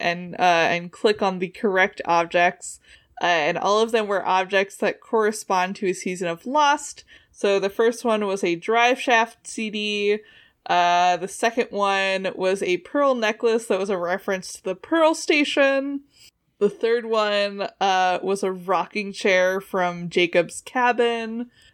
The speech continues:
And then there was a season four clue that they could get by, uh, clicking, uh, a lamp in, in Sam's room.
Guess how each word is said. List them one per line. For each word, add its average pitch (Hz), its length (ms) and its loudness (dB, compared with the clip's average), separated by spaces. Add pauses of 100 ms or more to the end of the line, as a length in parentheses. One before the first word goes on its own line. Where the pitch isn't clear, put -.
(220)
And 196 640 2
then 320 260 2
there 240 160 2
was 202 280 2
a 190 200 2
season 233 540 -2
four 208 960 0
clue 170 680 0 (320)
that 175 140 -4
they 190 120 2
could 196 260 -4
get - 420 0 (160)
by, 170 440 4
uh, 160 500 0 (180)
clicking, 262 640 0 (240)
uh, 175 340 4
a 196 120 0
lamp 190 640 -4 (100)
in, 170 500 -8 (460)
in 175 160 -2
Sam's 170 500 0
room. 165 680 2